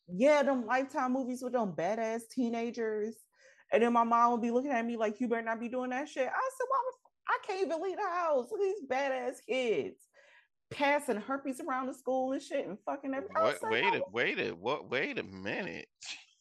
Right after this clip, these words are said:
Speaker 2: <laughs>
Speaker 1: Yeah, Lifetime had
Speaker 2: Not
Speaker 1: some
Speaker 2: the herp
Speaker 1: wild
Speaker 2: herps.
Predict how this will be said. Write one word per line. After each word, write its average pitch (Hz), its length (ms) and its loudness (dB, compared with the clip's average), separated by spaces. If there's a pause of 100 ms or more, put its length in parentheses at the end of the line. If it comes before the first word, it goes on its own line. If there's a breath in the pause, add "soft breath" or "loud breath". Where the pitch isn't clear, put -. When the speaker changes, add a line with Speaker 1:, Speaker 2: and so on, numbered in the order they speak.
(180)
Speaker 2:
<laughs> - 0 - (160)
Speaker 1:
Yeah, 143 400 4
Lifetime 202 460 4
had - 100 8
Speaker 2:
Not - 60 -4
Speaker 1:
some - 100 0
Speaker 2:
the 131 80 4
herp - 160 2
Speaker 1:
wild - 580 4
Speaker 2:
herps. - 260 -10